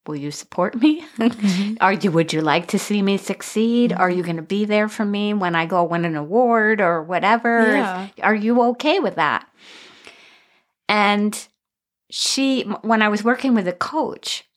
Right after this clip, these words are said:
Speaker 1: we were talking about it because at first, when she found out who he was, she was like, "Oh, well, you," and I was like, "No." And then after a while, I remember her saying, "If you're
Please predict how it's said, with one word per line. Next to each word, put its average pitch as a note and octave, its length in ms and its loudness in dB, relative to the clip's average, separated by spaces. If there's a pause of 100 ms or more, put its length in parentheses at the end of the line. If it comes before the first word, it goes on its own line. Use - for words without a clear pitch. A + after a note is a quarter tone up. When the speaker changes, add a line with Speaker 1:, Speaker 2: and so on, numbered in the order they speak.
(160)
Speaker 1:
we A3 160 0
were G#3 120 0
talking A3+ 380 2
about D#3+ 260 2
it D#3+ 60 -8
because F3 460 -4
at D#3+ 160 -2
first, F3+ 460 2
when E3 140 2
she F3+ 160 -4
found E3 340 2
out C#3 220 0
who D3 120 -6
he C3 180 -8
was, D3+ 580 2
she C3+ 100 -6
was A#2+ 160 -8
like, - 220 -8
"Oh, F3 260 0
well, C#3 560 -4
you," D3+ 260 -10
and D#3 120 -10
I D3 40 -12 (680)
was - 160 -16
like, F3+ 200 -16
"No." F#3+ 460 -4 (600)
And G3 160 6
then G#3 220 6
after G#3 460 0
a G3 80 2
while, F#3 460 4
I E3 100 4
remember E3 480 0
her E3 240 -4
saying, D#3 540 -4 (1000)
"If E3+ 180 -6
you're A3+ 160 2